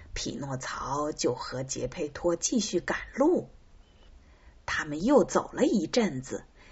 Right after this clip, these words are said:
看见一条田间小路的尽头有一座漂亮的小屋，是用干草搭成的，屋顶上盖着瓦。匹诺曹说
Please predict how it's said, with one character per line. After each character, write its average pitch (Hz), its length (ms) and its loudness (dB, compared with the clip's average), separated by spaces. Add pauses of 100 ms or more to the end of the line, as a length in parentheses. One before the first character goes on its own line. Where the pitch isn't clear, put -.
(240)
看 151 280 -2
见 143 280 -4
一 170 100 0
条 139 400 -6
田 139 400 -2
间 262 260 6
小 - 320 0
路 247 240 4
的 180 140 4
尽 220 400 6
头 131 500 -4 (360)
有 143 240 -6
一 131 160 -6
座 180 240 2
漂 311 360 4
亮 165 220 -2
的 131 80 -6
小 - 400 -2
屋， 302 380 4 (420)
是 - 280 0
用 190 240 4
干 330 360 4
草 - 460 -6
搭 233 260 0
成 123 420 -4
的， - 80 -2 (840)
屋 220 280 6
顶 - 300 -2
上 156 360 -2
盖 240 240 2
着 151 140 2
瓦。 139 680 0 (1040)
匹 - 160 -8
诺 131 180 -4
曹 131 300 -4
说 135 480 0